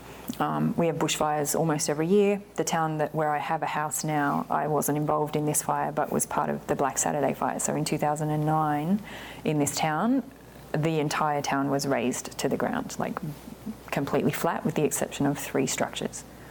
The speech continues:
a child's cubby house, the bakery, and a log cabin,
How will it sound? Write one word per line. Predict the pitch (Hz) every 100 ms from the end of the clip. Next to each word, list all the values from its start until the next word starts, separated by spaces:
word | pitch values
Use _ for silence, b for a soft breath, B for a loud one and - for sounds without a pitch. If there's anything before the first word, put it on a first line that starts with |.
| B B B B -
a |
child's | 151 - 156 160 156
cubby | - 151
house, | 151 139 156 - - B B B B -
the | 156
bakery, | 143 147 156 139 139 156 - - - - - -
and | 147 147
a |
log | 147 151 151 -
cabin, | - 143 139